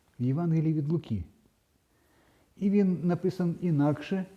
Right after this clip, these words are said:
Якщо у Матфея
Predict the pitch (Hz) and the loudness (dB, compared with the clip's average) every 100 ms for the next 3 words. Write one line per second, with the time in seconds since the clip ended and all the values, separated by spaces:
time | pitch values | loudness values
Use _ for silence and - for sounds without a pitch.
0 | _ _ _ _ _ _ _ _ _ _ | _ _ _ _ _ _ _ _ _ _
1 | _ - 151 - 190 180 - - - - | _ -6 -4 2 4 4 0 -16 -20 -14
2 | - 180 185 185 - 190 185 165 127 | 0 4 4 2 0 2 4 4 2